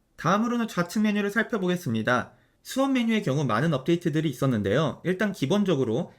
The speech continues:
선생님들께서 활용하실 때 대기실 닫기를 누르시고 아이들을 입장시키시는 것을 추천드립니다.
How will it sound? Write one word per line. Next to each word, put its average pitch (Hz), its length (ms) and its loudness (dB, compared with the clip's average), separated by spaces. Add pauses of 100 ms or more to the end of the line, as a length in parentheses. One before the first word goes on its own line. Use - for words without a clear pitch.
선생님들께서 233 760 0
활용하실 190 560 0
때 170 300 0
대기실 170 440 0
닫기를 185 380 0
누르시고 143 600 -2 (180)
아이들을 147 420 2
입장시키시는 156 840 -2
것을 240 400 0
추천드립니다. 117 800 -2